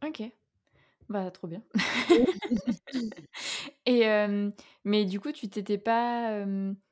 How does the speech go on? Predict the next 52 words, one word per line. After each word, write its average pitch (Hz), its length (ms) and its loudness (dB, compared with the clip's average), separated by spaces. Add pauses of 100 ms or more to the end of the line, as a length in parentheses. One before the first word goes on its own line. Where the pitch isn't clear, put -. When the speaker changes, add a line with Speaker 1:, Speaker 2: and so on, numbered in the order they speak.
(240)
Speaker 1:
enfin, 190 320 4
comment 196 200 -4
dire ? 185 200 -6 (560)
Tu - 160 -10
t'étais 208 260 0
pas 233 260 0
dit, 226 220 -6
parce 226 140 -2
que 214 60 -2
moi, 226 120 2
peut-être 233 220 -2
que 208 120 -4
je 190 140 -4
m-, - 60 -10 (120)
enfin, 160 460 -6
je, 165 300 -12
je 160 160 -14
te - 80 -18
pose 180 160 -10
la 170 100 -6
question, 180 320 -8
parce - 380 -20
que 226 80 6
comme 226 220 2
toi, 254 120 -2
tu 247 160 -6
me 202 60 -2
dis : « 202 120 -2
Là, 202 140 -2
ouais, 208 160 -6
j'étais 190 220 -8
en 175 180 -6
mode, 180 240 -6
heu, 170 180 -6
vraiment 196 340 -4
chill, 214 360 -6
heu, 175 120 -2
je 175 140 -12
continue 190 380 -8
et 180 60 -8
tout », 240 140 -12
tu - 160 -14
t'étais 185 260 -6
pas 185 160 -2
dit 208 120 -4
à 233 80 -2
un 220 40 -2
moment : « 196 340 -4
Mais 190 160 -2
en 180 100 -4
fait, 214 240 -8
heu, 180 220 -6